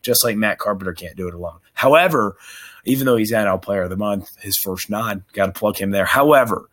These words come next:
I think that if you have O'Neill, needs to play every day.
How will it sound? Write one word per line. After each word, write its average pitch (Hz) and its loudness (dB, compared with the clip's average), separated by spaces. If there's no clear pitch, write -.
I 143 4
think 147 -2
that 117 2
if - -4
you 143 0
have 127 2
O'Neill, 117 -2
needs 143 4
to 135 0
play 123 2
every 107 2
day. - -6